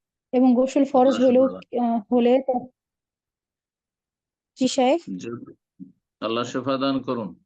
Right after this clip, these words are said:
Speaker 2: আল্লাহ ভালো করুন, সুস্থ রাখুন
Speaker 1: এবং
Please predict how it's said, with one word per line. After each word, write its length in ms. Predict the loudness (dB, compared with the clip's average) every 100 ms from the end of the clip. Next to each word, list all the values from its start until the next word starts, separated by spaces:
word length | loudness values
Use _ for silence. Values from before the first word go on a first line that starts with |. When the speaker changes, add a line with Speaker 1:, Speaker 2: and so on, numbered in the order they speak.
| -14
Speaker 2:
আল্লাহ 220 | -8 -8
ভালো 300 | -8 -10 -10
করুন, 260 | -10 -12 -14 _ _ _ _ _ _ _ _ _ _
সুস্থ 280 | -14 -14 -10
রাখুন 420 | -6 -6 -8 -16
Speaker 1:
এবং 240 | -18 _